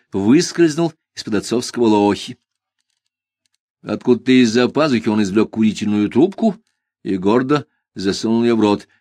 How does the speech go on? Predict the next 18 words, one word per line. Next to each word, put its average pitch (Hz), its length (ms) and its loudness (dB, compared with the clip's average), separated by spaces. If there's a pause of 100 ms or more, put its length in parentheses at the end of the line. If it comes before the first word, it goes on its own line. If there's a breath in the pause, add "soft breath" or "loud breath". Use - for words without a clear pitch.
Я 123 220 -8
с - 200 -12
ужасом 98 600 -6
узнал 98 400 -4
одну 90 200 -4
из 92 160 -4
любимых 92 520 -6
курительных 95 560 -8
трубок 110 300 -6
Джуффина. 98 680 -6 (240 soft breath)
Фил 147 580 -4
каким-то 110 340 -10
образом 117 280 -6 (160)
успел - 380 -8
стащить - 640 -8
ее 107 160 -6
со 120 140 -12
стола, 104 360 -4